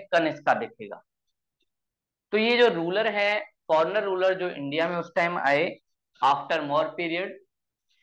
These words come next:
इन्होंने कुछ यूनिक चीज Indian culture में introduce की, चाहे economy के level पे या polity के लेवल पे, वो सारी चीजें हम जानेंगे। इंडो ग्रीक आए कहां से?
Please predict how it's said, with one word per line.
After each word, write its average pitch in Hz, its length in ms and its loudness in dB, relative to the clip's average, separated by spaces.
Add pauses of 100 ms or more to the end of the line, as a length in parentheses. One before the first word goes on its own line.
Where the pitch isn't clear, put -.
(140)
इन्होंने 220 260 -2
कुछ 233 240 -8 (260)
यूनिक 156 400 2
चीज 185 400 -4
Indian 165 320 2
culture 170 360 0
में 165 140 0
introduce 160 420 -2
की, 151 300 -2
चाहे 127 200 2
economy 135 440 -2
के 170 120 -2
level 151 300 -2
पे 147 220 -8
या 151 60 -4 (100)
polity 127 380 -4
के 151 80 -4
लेवल 143 260 4
पे, 226 120 -2 (440)
वो 202 120 8
सारी 156 280 6
चीजें 131 240 0
हम 120 160 0
जानेंगे। 107 380 -8 (2000)
इंडो 220 300 8
ग्रीक 240 440 0 (1300)
आए 185 220 6
कहां 220 260 2
से? 226 160 4